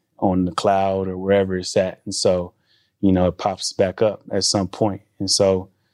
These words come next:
um, you know, I think it just, you know, we have a long way to go. And like I said, it's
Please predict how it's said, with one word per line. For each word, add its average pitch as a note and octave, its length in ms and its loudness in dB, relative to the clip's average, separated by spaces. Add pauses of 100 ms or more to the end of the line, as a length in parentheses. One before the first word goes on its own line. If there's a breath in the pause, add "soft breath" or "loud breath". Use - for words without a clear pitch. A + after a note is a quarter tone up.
(440)
um, F#2 640 -2 (1800)
you G2 140 4
know, F#2 300 0 (200)
I G#2 80 0
think G2 320 0 (480)
it F#2+ 160 0
just, F#2+ 300 0
you A#2 100 4
know, G2 80 4
we G#2+ 80 4
have F#2+ 160 0
a F#2 40 0
long F#2+ 200 2
way F#2 140 2
to F2 80 -2
go. F#2+ 400 0 (180)
And G2+ 100 2
like F#2+ 140 2
I F#2+ 60 -2
said, F#2 260 2
it's - 240 -6